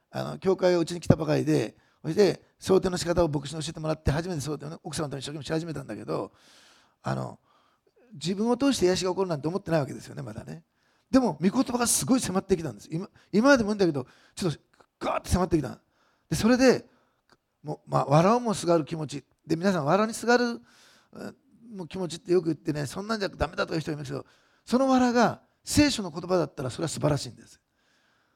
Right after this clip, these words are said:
藁にもすがる藁がイエス・キリストだったら素晴らしいんです。どんどんすがってください。<laughs> ところが時々言うんですよね。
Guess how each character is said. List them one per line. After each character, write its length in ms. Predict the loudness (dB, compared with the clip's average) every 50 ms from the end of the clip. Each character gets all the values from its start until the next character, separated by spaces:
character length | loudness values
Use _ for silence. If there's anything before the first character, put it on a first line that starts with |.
| _ _ 4
藁 180 | 8 8 8
に 80 | 8 6
も 120 | 4 2
す 80 | 2 4
が 100 | 4 6
る 80 | 6
藁 220 | 8 8 8 8 8
が 100 | 8 8
イ 80 | 8
エ 80 | 6 6
ス・ 100 | 4 0
キ 60 | -4
リ 60 | -4
ス 20 | -2
ト 80 | -2
だ 20 | -2
っ 40 | -2
た 60 | -2
ら 40 | -4
素 120 | -2 -2
晴 80 | -2 -2
ら 80 | -2
し 80 | -2 -4
い 20 | -6
ん 40 | -8
で 100 | -14 -18
す。 160 | -20 -20 _ _ _ _ _ _ _ _ _ _ _ _ _ _ _ _ _ _ _ _ _ 6
ど 120 | 6 6
ん 60 | 6
ど 60 | 4 -2
ん 40 |
す 80 | 0 0
が 80 | -2 -2
っ 20 |
て 80 | 0 -2
く 60 | -2
だ 60 | -2
さ 140 | -2 -2 -4
い。 60 | -6
<laughs> 1400 | -8 -20 -20 -18 -18 -16 -14 -14 -16 -16 _ _ _ _ _ _ _ _ _ _ _ _ _ _ _ _ _
と 80 | -4 -2
こ 60 | -2
ろ 60 | -2
が 60 | -2
時 60 | -2 -4
々 100 | -4 -4
言 100 | -4 -4
う 20 |
ん 40 | -4
で 80 | -4
す 60 | -4 -4
よ 80 | -4
ね。 200 | -4 -6 -6 -8